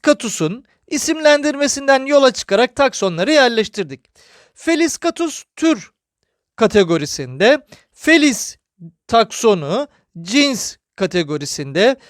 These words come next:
Felidea familyada, karnivora etçil demek, takım kategorisinde, memeliler sınıf kategorisinde, kordalılar şube, hayvanlar taksonuysa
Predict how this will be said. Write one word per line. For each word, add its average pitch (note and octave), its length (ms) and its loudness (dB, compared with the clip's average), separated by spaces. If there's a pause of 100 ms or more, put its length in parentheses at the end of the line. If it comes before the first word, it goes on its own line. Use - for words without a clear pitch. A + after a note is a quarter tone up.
(160)
Felidea C4+ 760 4 (340)
familyada, B3+ 840 -2 (320)
karnivora G#3+ 800 2
etçil G3 500 -8
demek, C#3+ 480 -10 (380)
takım A3 560 -2
kategorisinde, E3 920 -2 (380)
memeliler C4+ 680 2 (340)
sınıf - 580 0 (100)
kategorisinde, F3+ 960 -2 (360)
kordalılar B3 760 2 (180)
şube, A#3 680 -4 (640)
hayvanlar C#4 760 2
taksonuysa G#3+ 880 -2